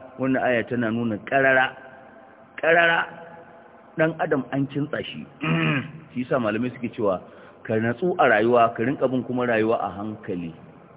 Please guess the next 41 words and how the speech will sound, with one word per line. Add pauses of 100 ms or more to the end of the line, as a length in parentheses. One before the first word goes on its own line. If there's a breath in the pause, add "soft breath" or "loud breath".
(580)
Duniya, (2000)
dan
adam
a
cikin
halittun
da
aka
dora
a
doron
ƙasa,
dan
adam
shine
na
ƙarshe. (1080)
Duk
abin
da
za
ka
rayu
da
shi, (160)
sai
da
aka
tanadan
ma
dan
adam,
sannan
aka
zo
da
dan
adam
din
doron
ƙasa.